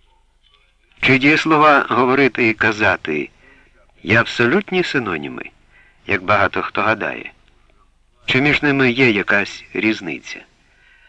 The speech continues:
Як буде краще, я говорю, що прийду, чи я кажу, що прийду? Він говорив знехотя,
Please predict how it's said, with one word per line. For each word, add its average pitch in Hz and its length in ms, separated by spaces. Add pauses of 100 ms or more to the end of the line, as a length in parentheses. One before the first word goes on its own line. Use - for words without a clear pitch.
(1200)
Як 143 240
буде 127 240
краще, 87 600 (160)
я 117 300
говорю, 127 560
що - 300
прийду, 113 520 (1120)
чи - 180
я 101 140
кажу, 117 460
що 92 240
прийду? 101 460 (1200)
Він 131 260
говорив 135 600
знехотя, 101 840